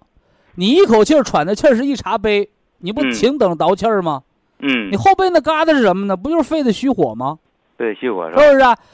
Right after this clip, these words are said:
Speaker 1: 你那孩子要是吃饭、睡觉、走道不行，我让你吃普生康。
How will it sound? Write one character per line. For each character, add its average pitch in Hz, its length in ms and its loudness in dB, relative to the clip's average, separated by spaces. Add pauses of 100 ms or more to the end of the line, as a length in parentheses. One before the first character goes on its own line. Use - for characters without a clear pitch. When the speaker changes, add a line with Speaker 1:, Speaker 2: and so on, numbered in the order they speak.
(180)
Speaker 1:
你 254 260 -2
那 359 140 2
孩 214 240 0
子 370 60 2
要 330 100 6
是 254 60 4
吃 339 260 -2
饭、 339 180 4
睡 330 160 0
觉、 330 160 4
走 196 160 0
道 339 200 6
不 240 120 -4
行， 165 220 0
我 156 100 -4
让 202 160 0
你 147 60 -6
吃 185 160 -6
普 160 140 -6
生 160 160 -2
康。 123 260 -4